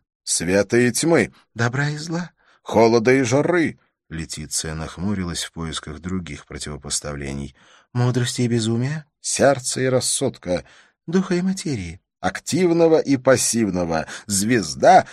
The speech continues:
завершил Мелье, «как твоя партия в китайские шашки, где каждый исходит из своей точки, чтобы потом оказаться на точке другого». Откуда ключевая фраза загадки «надо думать так же, как другой», —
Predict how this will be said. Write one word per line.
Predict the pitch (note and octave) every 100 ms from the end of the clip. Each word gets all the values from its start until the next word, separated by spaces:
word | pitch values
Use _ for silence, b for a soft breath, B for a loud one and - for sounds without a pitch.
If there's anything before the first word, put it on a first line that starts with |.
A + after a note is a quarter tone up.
| B
завершил | F#2 F2 D2+ C#2+ - D2+
Мелье, | D#2 D2 C#2 B1+ - b
«как | C3 -
твоя | - C3 D#3
партия | C#3 D3+ D#3 B2 C#3+ C3+
в |
китайские | - B2+ C#3+ C3 B2 C#3 C#3+
шашки, | - D#3 D#3 - F2
где | D#2+ F#2
каждый | C3+ B2 F3 F3+ C#3 B2 A2+
исходит | G#2+ - - G#3 G#3 F3
из | D#3
своей | - D3 D3 D3+ E3
точки, | D3 - E3 D#3 -
чтобы | B2+ - A2+ G2+
потом | F2+ - D3 F3 C3+
оказаться | G#2 D#2+ D2 D#2 G2 - D#3
на | B2
точке | - D#2+ D#2+ B2
другого». | B2+ D#3+ F#3 F#3+ F2 C2+ - _ _
Откуда | A2 G2 - C#3+ G#3+
ключевая | G#3 F#3+ G#2 G2+ E3
фраза | F3+ A#2+ C#3
загадки | C#3 - F2+ B2+ - F#3 b b b
«надо | A2 C3+ B2 A#2
думать | B2+ B2+ A#2 - -
так | E2+ E2+ F2+
же, | G#2+
как | B2 A#2+ A#2
другой», — | B2+ C#3+ D#3+ F3 E3+